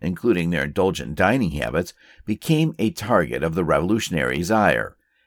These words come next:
Aristocratic estates were seized, and their lavish kitchens, once the heart of culinary innovation and opulence,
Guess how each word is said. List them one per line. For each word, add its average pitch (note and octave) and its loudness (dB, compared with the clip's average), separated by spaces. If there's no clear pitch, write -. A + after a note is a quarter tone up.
Aristocratic E2+ 2
estates D#2 0
were F2+ -2
seized, E2+ -2
and G2 0
their G#2+ -4
lavish B2 0
kitchens, C#2 -6
once A2+ -2
the E2+ -2
heart E2 2
of E2 -6
culinary E2+ -2
innovation E2 -2
and D#2+ -8
opulence, G#2+ -4